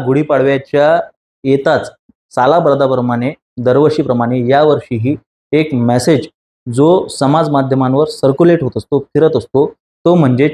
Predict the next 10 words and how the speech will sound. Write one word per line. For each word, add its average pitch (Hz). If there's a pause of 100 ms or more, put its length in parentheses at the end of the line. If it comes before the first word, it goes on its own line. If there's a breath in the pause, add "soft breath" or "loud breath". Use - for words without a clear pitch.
छत्रपती 151
शंभूराजांची 131
हत्या 123
आणि 151
गुढीपाडवा. 131 (760)
आदल्या 147
रात्री, 151
मृत्युंजय 165
अमावस्येच्या 139
रात्री 131